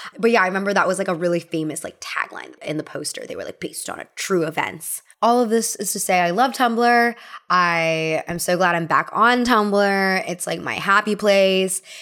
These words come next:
It's, like, social, but also not social. It's, like, a more social form of Pinterest.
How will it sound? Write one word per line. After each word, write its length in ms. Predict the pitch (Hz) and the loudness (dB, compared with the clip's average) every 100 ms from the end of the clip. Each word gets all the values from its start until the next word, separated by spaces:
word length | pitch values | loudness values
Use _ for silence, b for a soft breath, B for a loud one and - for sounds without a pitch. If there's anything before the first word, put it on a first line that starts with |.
| B | B
It's, 120 | 240 | 2
like, 120 | 302 | 2
social, 460 | - 262 302 349 349 | 2 0 2 2 2
but 100 | 302 | 2
also 240 | 277 294 | 0 -2
not 300 | 247 180 190 | -2 0 -2
social. 420 | - 165 156 101 | -4 -6 -4 -6
It's, 160 | - 190 | -6 -6
like, 80 | 254 | -4
a 60 | |
more 260 | 220 220 320 | -2 0 0
social 480 | 330 233 226 226 233 | 2 2 2 2 -2
form 280 | 226 196 190 | -2 -4 -4
of 120 | - | -4
Pinterest. 540 | - 175 - 214 214 | -6 -6 -6 -6 -6